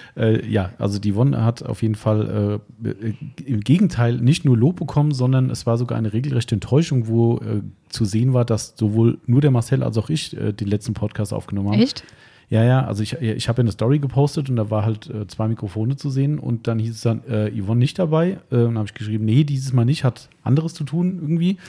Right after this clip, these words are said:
Speaker 2: Und wahrscheinlich auch nicht so viel dazu beizutragen, worüber ihr gesprochen
Speaker 1: Ja,
Speaker 2: habt.
Speaker 1: so wollte ich das jetzt nicht sagen, aber,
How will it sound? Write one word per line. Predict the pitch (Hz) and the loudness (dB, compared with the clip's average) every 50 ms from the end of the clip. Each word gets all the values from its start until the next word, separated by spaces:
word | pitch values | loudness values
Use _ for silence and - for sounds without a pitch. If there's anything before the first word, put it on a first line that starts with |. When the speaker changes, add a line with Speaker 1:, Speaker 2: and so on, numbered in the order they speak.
| - - - - | -20 -20 -8 -2
Speaker 2:
Und | 247 214 196 | 2 4 4
wahrscheinlich | 190 185 - 196 202 208 214 208 | 4 2 2 4 4 4 4 4
auch | 196 180 | 2 0
nicht | 208 214 - | 0 0 0
so | - 220 - | -2 -6 -4
viel | - 220 214 | -4 -4 -2
dazu | 196 185 - - 170 | -2 -4 -6 -6 -6
beizutragen, | 180 180 185 - - 175 - 175 180 180 170 170 175 175 175 | -4 -4 -4 -6 -6 -8 -6 -6 -4 -4 -4 -4 -4 -4 -4
worüber | 180 175 170 175 180 | -4 -6 -6 -6 -6
ihr | 180 175 175 165 | -6 -6 -8 -10
gesprochen | 175 - - - 180 170 - - | -10 -12 -12 -10 -10 -8 -6 -6
Speaker 1:
Ja, | - - 95 | -6 -4 -4
Speaker 2:
habt. | 120 113 | -4 -4
Speaker 1:
so | 120 101 - | -4 -4 -4
wollte | 107 107 117 | -4 -6 -4
ich | - | -4
das | - 110 | -4 -4
jetzt | - 120 104 - | -4 -4 -4 -4
nicht | 120 101 - | -6 -4 -2
sagen, | 117 117 120 | 0 2 2
aber, | 117 - - 92 101 101 98 | 0 0 -2 -4 -6 -6 -6